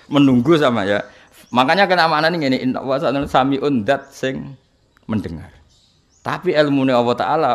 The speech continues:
ora disebabkan mendengar. Tapi Allah selalu mendengar. Beda kan? Ayo dadi wali kan, es dok ngono dadi wali. Wali jalur ilmu, napa wali jalur ilmu. Wali ku macem-macem. Jalur ridho mbek kodok kodar ya wali.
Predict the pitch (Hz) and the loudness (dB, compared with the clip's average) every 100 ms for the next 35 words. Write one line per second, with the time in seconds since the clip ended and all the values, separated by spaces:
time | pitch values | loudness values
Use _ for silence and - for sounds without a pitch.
0 | - 117 113 101 110 107 127 127 - 95 | 0 0 0 -2 -8 -6 -4 -4 -6 -8
1 | 82 104 _ - 95 82 87 80 - - | -8 -16 _ -8 -8 -6 -10 -10 -12 -18
2 | - _ - 156 185 185 180 156 135 135 | -20 _ -2 0 2 2 2 2 0 2
3 | 139 151 131 110 _ _ _ - 117 95 | 2 2 -2 -8 _ _ _ -4 -2 -2
4 | 87 80 - - - _ _ _ 147 139 | -4 -8 -14 -14 -18 _ _ _ 2 6
5 | 175 147 330 - - _ _ _ _ _ | 6 6 2 -2 -16 _ _ _ _ _
6 | _ - 95 98 95 92 90 87 87 82 | _ -12 -10 -8 -6 -2 -2 -4 -8 -8
7 | 85 85 98 101 82 82 73 - 85 85 | -10 -10 -8 -8 -10 -10 -12 -12 -8 -6
8 | 98 107 87 85 90 - 69 71 73 98 | -6 -8 -8 -8 -8 -12 -16 -16 -14 -12
9 | 101 82 95 127 - - 90 - - - | -10 -10 -10 -14 -16 -18 -18 -20 -20 -12
10 | 82 92 240 98 87 90 78 - - - | -10 -10 -10 -10 -10 -14 -16 -18 -20 -18
11 | - 80 90 90 92 92 90 90 98 90 | -12 -10 -10 -10 -10 -10 -10 -10 -10 -10
12 | - 101 - 101 92 85 82 - | -10 -10 -6 -8 -6 -10 -12 -14